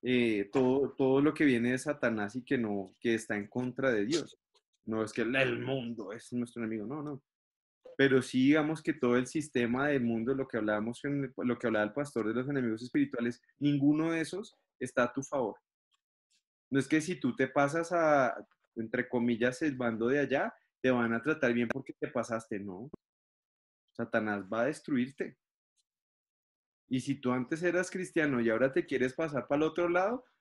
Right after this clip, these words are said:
te va a destruir más porque, ah, usted era traicionero, pues peor.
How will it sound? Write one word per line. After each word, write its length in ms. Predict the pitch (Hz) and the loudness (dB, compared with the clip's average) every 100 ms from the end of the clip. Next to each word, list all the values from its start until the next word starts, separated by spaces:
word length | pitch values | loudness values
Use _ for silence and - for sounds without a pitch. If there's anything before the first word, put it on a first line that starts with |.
| _ _ | _ _
te 140 | - 139 | 0 2
va 120 | 135 | 4
a 20 | |
destruir 280 | 160 - 165 | 2 4 4
más 200 | 147 143 | 4 2
porque, 220 | 139 156 151 | 0 0 2
ah, 160 | 151 190 | 2 0
usted 240 | 196 170 | 0 2
era 140 | 160 | 2
traicionero, 580 | 165 185 180 147 139 180 | 2 -2 0 0 0 0
pues 200 | 165 139 | 0 -4
peor. 340 | - 170 - | -2 -2 -2